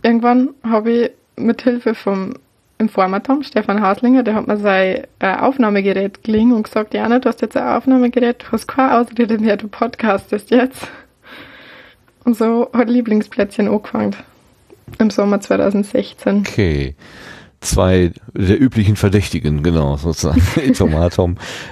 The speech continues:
Speaker 2: äh, der Stefan, der ja auch Podcast-Pate ist, der hat das dann tatsächlich, äh,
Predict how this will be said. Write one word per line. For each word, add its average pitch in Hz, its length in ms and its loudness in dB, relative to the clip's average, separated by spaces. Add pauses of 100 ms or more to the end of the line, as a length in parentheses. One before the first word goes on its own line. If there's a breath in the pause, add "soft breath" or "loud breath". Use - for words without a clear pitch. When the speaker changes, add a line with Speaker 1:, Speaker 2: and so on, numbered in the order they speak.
Speaker 2:
äh, 78 140 2
der 78 180 2
Stefan, 82 380 0
der 80 100 4
ja 78 140 4
auch - 120 -4
Podcast-Pate - 720 -2
ist, - 460 -4
der 85 120 4
hat 82 100 -2
das 92 140 0
dann 80 180 2
tatsächlich, - 680 -4
äh, 90 80 2